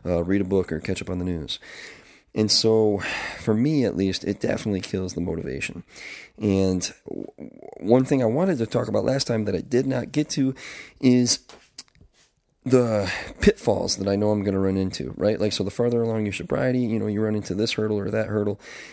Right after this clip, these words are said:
And at this point, I've tried to be sober so many times, I can kinda predict what's coming down the road. One of the things, one of the, my sort of stumbling blocks or, or hurdles that I need to face is the, uh, not just the aggression piece, but this whole, like,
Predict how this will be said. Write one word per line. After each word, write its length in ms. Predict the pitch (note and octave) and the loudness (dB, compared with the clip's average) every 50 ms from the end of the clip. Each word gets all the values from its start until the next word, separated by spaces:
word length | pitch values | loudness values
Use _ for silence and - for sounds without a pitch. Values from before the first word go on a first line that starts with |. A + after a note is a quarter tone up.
| - _ | -4 _
And 80 | B2 B2 | 2 4
at 60 | C3+ | 4
this 100 | D#3 D#3 | 4 2
point, 220 | - - C3+ B2+ | 4 4 4 4
I've 100 | A#2 A2+ | 4 4
tried 140 | - B2 G#2+ | 2 2 2
to 80 | G#2 G2 | 2 2
be 60 | G2+ | 0
sober 260 | - - G2+ G2+ G2 | 0 2 2 2 2
so 160 | F#2+ - G#2+ | 0 0 0
many 160 | G2 G2 F#2 F2+ | 0 0 -2 -2
times, 320 | - A#2 A#2 A#2 A2 A2 | -2 -2 -2 -2 -4 -4
I 60 | F#2+ | -4
can 120 | - F#2 - | -6 -6 -6
kinda 180 | - G2 G2 | -4 -6 -6
predict 360 | - - G2 G2 G2+ - - | -4 -6 -4 -4 -4 -4 -4
what's 120 | - G#2 - | -8 -8 -4
coming 240 | - G#2+ G2+ G2+ G2 | -4 -2 -2 -2 -2
down 120 | G2 F#2+ | -2 -4
the 80 | F#2 A2+ | -2 -2
road. 300 | A2+ B2 B2 A#2 A2+ - - - - - - - - - - - _ _ _ _ | 0 0 0 0 -2 -4 -10 -20 -20 -20 -20 -20 -20 -20 -20 -20 _ _ _ _
One 180 | - - D#3+ G3+ | 2 4 6 6
of 60 | G#3+ | 6
the 120 | G3 E3+ - _ _ _ _ _ _ _ - _ _ - | 4 0 -2 _ _ _ _ _ _ _ -20 _ _ 2
things, 440 | F3+ F3+ F#3 F#3 F3+ D3+ B2 A#2 B2 | 4 4 4 4 2 2 2 2 2
one 120 | C#3+ E3+ | 0 0
of 60 | F3 | 2
the, 80 | E3+ D3+ | 2 4
my 360 | D3 C#3+ C3+ B2 A#2 A2 F#2 - - - - | 4 4 2 2 0 0 -2 -6 -10 -10 -8
sort 300 | - - - C#3+ C#3 A#2+ | -6 -2 0 0 0 0
of 80 | A2+ - | 0 -2
stumbling 500 | - - C3 C3+ C#3 C#3+ C#3 C3 B2+ A#2+ | -4 -2 0 -2 0 2 2 2 2 2
blocks 400 | B2 A#2+ A#2 B2 - - - A#2 | 2 0 0 0 -2 -2 -2 0
or, 140 | G#2 F#2+ | 0 0
or 240 | E2 - F#2 F2+ F2 | 2 2 2 2 0
hurdles 380 | - - C#3+ C#3+ C3+ A#2+ G#2+ G#2+ | 0 0 0 2 2 0 0 0
that 120 | G#2 G#2 | 0 0
I 80 | B2+ D#3 | 0 0
need 160 | D3+ C#3 B2 | -2 -2 -2
to 60 | - | -4
face 360 | - - C#3+ C#3 B2+ - - - - - - - - - - _ _ | -4 -2 -2 0 0 -2 -2 -4 -6 -14 -16 -18 -20 -20 -20 _ _
is 220 | C3+ B2+ A#2 A2 | 4 4 4 2
the, 320 | A2 A#2+ A#2 A#2 A2+ G#2+ | 0 2 2 4 4 4
uh, 380 | G2+ G2 F#2+ F#2+ F#2 F2+ F2+ - - _ | 2 2 2 2 0 0 -2 -6 -10 _
not 220 | - A#2 E3 A3 B3 | -4 -2 -2 -2 -2
just 180 | - G3 - | -2 -2 0
the 120 | - C3 G#2 | 0 0 0
aggression 500 | F#2+ F#2+ G2 G#2 A#2 C3 - E3 C#3+ C3+ | 0 0 0 0 0 0 0 0 -2 -2
piece, 360 | - - C#3 C3 C3 B2+ - | -2 -2 -2 0 0 -2 -4
but 480 | - - _ - A2+ A2 G#2+ - - _ _ - - - - - - - - _ | -6 -10 _ 0 0 0 0 -2 -6 _ _ -20 -20 -20 -20 -20 -20 -20 -6 _
this 140 | A#2+ A#2+ - | -2 0 2
whole, 200 | C3 A#2+ A#2 A2+ | 2 2 2 2
like, 340 | G2+ G2 F#2+ - - - | 0 -2 -2 -2 -4 -10